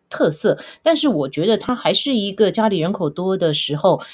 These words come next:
你在冰库里头，呃，存的一个东西，因为你随时要吃，就肚子饿啊，当宵夜啊，当任何，任何时候你只要有蛋的话，你就可以拿来用，而且那么便宜。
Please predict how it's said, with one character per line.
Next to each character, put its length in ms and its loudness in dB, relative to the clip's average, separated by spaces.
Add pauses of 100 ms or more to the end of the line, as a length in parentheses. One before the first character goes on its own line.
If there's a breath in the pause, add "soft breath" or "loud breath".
(160 loud breath)
你 240 -2
在 180 4
冰 220 -4
库 160 -2
里 80 -2
头， 260 -4
呃， 180 2
存 280 0
的 80 8
一 60 2
个 100 2
东 180 2
西， 180 -4
因 120 2
为 180 2 (300 loud breath)
你 80 -4
随 180 0
时 160 -4
要 180 2
吃， 380 -2 (340)
就 120 -2
肚 120 4
子 120 2
饿 180 6
啊， 140 6
当 180 2
宵 180 4
夜 140 6
啊， 100 8
当 220 0
任 140 2
何， 100 2 (340)
任 140 2
何 80 2
时 180 -4
候 280 0 (320 loud breath)
你 80 -12
只 40 0
要 60 2
有 140 -2
蛋 260 0
的 80 0
话， 220 -2
你 120 -4
就 140 -4
可 160 -4
以 260 -4 (420)
拿 180 -4
来 160 2
用， 260 2 (500 soft breath)
而 120 2
且 240 4
那 160 2
么 80 2
便 320 -6
宜。 160 -10